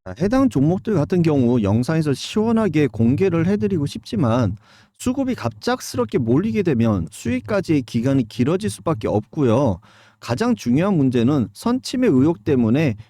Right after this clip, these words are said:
부득이하게 개별 안내를 해드리고 있습니다.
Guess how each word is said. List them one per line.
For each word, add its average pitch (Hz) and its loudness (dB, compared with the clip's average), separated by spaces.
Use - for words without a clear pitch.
부득이하게 185 0
개별 123 0
안내를 117 0
해드리고 208 -2
있습니다. 107 0